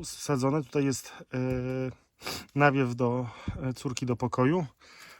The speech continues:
To trzeba tu ułożyć, niestety. Ten niebieski to jest do nadmuchu styropianu. Tam jest nadmuchiwane. I w takim sarkofagu to się robi. Tutaj,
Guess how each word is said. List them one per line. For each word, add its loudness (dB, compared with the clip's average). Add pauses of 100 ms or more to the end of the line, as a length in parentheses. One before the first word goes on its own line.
To 0
trzeba 0
tu 0
ułożyć, 2
niestety. 0 (240)
Ten 2
niebieski 0 (100)
to -4
jest 2
do 2
nadmuchu 2
styropianu. 0 (640)
Tam 2
jest -2
nadmuchiwane. 0 (1400)
I 0
w -16
takim 0
sarkofagu -2
to -10
się -6
robi. -4
Tutaj, -2